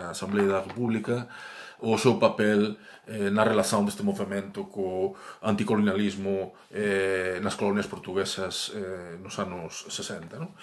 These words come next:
Inclúe tamén documentos inéditos, por exemplo, os, os manifestos que, que eran lidos, eh,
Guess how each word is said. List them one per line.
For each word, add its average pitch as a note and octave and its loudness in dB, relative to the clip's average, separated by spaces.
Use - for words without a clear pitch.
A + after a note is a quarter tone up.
Inclúe C3 10
tamén A2+ 4
documentos A2 2
inéditos, C3 2
por G#2 -6
exemplo, G2+ 0
os, - -10
os - -10
manifestos A2+ 4
que, F#2 -4
que A#2 4
eran G2+ 6
lidos, G2+ 4
eh, F#2+ 2